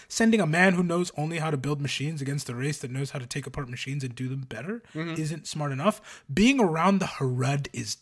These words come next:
Speaker 1: terrible.
Speaker 2: Mm.
Speaker 1: Not only are they weird, gross, fleshy, like,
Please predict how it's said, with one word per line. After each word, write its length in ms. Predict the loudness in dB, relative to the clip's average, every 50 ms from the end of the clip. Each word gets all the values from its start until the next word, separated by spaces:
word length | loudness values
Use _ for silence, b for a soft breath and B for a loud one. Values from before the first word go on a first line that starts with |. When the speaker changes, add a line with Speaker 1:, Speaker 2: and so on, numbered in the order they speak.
| -12
Speaker 1:
terrible. 680 | -16 -12 -6 -6 -6 -4 -6 -8 -10 -10 -12 -12 _ _ -10
Speaker 2:
Mm. 200 | -8 -6 -2 2
Speaker 1:
Not 160 | 2 2 2 4
only 160 | 2 2 4 4
are 40 |
they 120 | 4 4 2
weird, 320 | 2 0 -2 -2 -2 -4 -4
gross, 300 | -4 -2 -2 -2 -4 -6
fleshy, 640 | -8 -8 -6 -6 -4 -4 -4 -4 -4 -6 -6 b b b b b b
like, 400 | -4 -4 -4 -4 -4 -8 -12 _